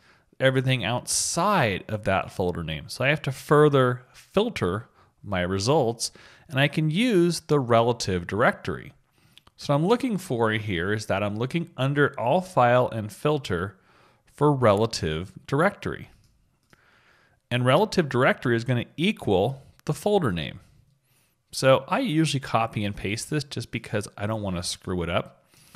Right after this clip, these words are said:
So I'm gonna copy My Vacation Photos as the relative directory equals My Vacation Photos.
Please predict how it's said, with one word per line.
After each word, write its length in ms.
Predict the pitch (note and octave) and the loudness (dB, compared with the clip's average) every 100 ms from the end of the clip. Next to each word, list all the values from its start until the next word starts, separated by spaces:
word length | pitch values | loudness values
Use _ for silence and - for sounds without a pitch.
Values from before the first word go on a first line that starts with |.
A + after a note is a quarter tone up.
| - - | -20 -20
So 180 | - - | -8 0
I'm 80 | D#3+ | 0
gonna 140 | A3+ | 0
copy 600 | A3 - F3+ F3+ C#3+ C3+ - | -4 -2 0 2 0 -2 -4
My 380 | A2+ A2 B2 E3+ | -4 0 0 0
Vacation 560 | F#3 - C3+ C3 D3+ | -2 0 -2 0 -4
Photos 640 | C3+ G#2 F2+ E2+ F#2+ - _ - - - _ - | 0 0 2 -2 -4 -6 _ -20 -20 -20 _ -2
as 220 | B2+ B2+ | 0 2
the 140 | B2+ | 0
relative 500 | B2 C3 D#3+ E3+ F#3 | 4 4 4 2 0
directory 760 | D3+ A2+ A2 - F#2 F2+ A#2 B2 - _ - | 2 2 2 -2 -4 -2 -6 -10 -20 _ -6
equals 760 | E3 G3+ - C#2+ F2 C3+ - - _ _ _ _ _ - | -6 -6 -6 -4 -4 -4 -8 -10 _ _ _ _ _ -12
My 360 | G#2+ F#2+ F2+ G#2 | -6 -4 -2 -2
Vacation 580 | C3 B2+ D#2+ E2+ A#2+ | -2 -2 -6 -4 -6
Photos. 560 | C3 A3 E3+ C#2 - | -2 0 0 -4 -8